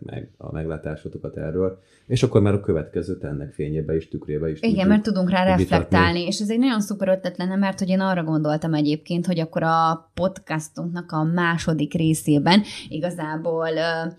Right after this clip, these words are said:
Speaker 2: a második résznek az első felében befejeznénk ennek a témának a boncolgatását, mert nagyon sok ehhez kapcsolódó dolog van még itt tényleg, hogy, hogy, ö, hogy barterben hogyan dolgozunk, mit kapunk, mit nem kapunk, mit kell ezért tenni, stb.
Speaker 1: Kö-,
Speaker 2: stb.
Speaker 1: közben én azért nézem a, a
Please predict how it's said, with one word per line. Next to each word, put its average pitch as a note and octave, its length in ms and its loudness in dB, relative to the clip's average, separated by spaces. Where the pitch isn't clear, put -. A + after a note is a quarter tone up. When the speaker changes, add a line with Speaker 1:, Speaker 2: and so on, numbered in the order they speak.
Speaker 2:
a - 60 -6
második F#3 380 0
résznek F#3 340 -4
az E3+ 140 -6
első F#3+ 320 -2
felében F3 640 0
befejeznénk E3 800 2
ennek D#3+ 260 2
a F3+ 60 2
témának D#3 480 2
a D#3+ 40 -4
boncolgatását, D#3+ 840 -4
mert E3+ 160 0
nagyon E3 240 -2
sok D#3 260 -6
ehhez D3 240 -4
kapcsolódó D3 500 -6
dolog D3+ 280 -2
van D3 160 0
még D3 200 2
itt D#3 180 -6
tényleg, D3 420 -2
hogy, D#3 240 -8
hogy, D#3 320 0
ö, D#3 100 2
hogy D#3+ 340 0
barterben E3 640 0
hogyan E3+ 340 -2
dolgozunk, D#3+ 500 -2
mit F#3 180 0
kapunk, E3 360 -2
mit F3+ 200 0
nem E3 180 -2
kapunk, E3 320 -6
mit F3+ 180 0
kell F3 180 0
ezért D#3+ 360 -2
tenni, D#3+ 260 0
stb. F3+ 360 0
Speaker 1:
Kö-, G2 100 2
Speaker 2:
stb. - 160 2
Speaker 1:
közben G2+ 260 8
én G2 140 10
azért G2 240 12
nézem E2 300 10
a, D#2+ 500 4
a D#2+ 80 0